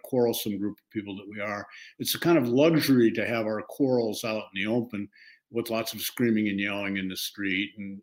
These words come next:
and, and nonsense on the internet and, and, and bloviation from the White House and, like, strange statements from, from, from the Democrats in Congress. Um,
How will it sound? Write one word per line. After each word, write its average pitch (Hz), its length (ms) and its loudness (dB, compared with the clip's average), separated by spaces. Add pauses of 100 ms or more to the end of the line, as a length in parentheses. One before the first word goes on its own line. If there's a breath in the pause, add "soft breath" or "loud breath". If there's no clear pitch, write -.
and, 98 160 -10 (140)
and 98 160 -12
nonsense 101 680 -4
on 95 200 -10
the 95 120 -4
internet 92 440 -6 (180)
and, 98 160 -14 (140)
and, 104 120 -12 (160)
and 95 120 -14 (440 soft breath)
bloviation 104 840 2
from 98 160 -6
the 95 100 -6
White 101 280 -2
House 95 460 -4
and, 95 240 -8
like, 95 280 -8 (400)
strange 104 880 -2 (120)
statements 107 600 -4
from, 98 440 -10 (100)
from, 110 340 -10 (560 loud breath)
from 113 200 0
the 104 80 0
Democrats 113 560 0
in 98 100 -6
Congress. 131 500 0 (600 soft breath)
Um, 120 420 0